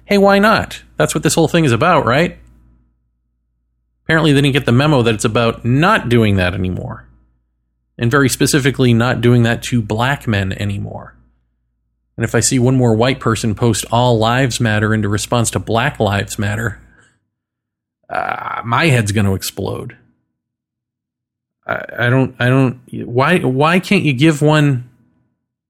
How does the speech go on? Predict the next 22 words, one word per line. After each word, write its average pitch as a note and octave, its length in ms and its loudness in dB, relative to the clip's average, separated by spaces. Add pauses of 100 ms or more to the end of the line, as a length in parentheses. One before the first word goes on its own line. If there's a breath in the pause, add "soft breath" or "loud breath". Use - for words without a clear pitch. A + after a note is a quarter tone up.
(140)
to - 100 -2
anyone C3+ 340 4
else? G2+ 340 -2
You A#2+ 60 -4
can't E3 240 -2
give D#3 160 0
them, D3+ 260 0
uh, - 440 -16 (180)
even D3 260 0
Black C#3+ 300 2
Lives D3+ 300 2
Matter? D#3+ 360 2
You C3 120 -4
can't F#3+ 240 0
give F3 140 2
them C#3+ 160 2
that? D3+ 300 0
You - 60 -4
can't G3 220 -2
give G3 100 0
them E3+ 140 2
a, A2+ 240 -4